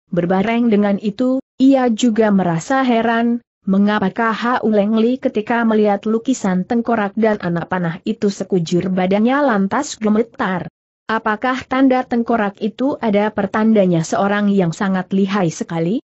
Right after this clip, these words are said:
Untuk menyelidiki persoalan gambar-gambar tengkorak dan anak panah itu,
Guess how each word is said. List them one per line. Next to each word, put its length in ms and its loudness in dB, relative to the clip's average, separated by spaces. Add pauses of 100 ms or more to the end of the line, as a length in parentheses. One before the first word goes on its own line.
(160)
Untuk 400 0
menyelidiki 640 0
persoalan 720 -2
gambar-gambar 1040 2
tengkorak 560 -2
dan 240 2
anak 240 -4
panah 400 -4
itu, 400 -2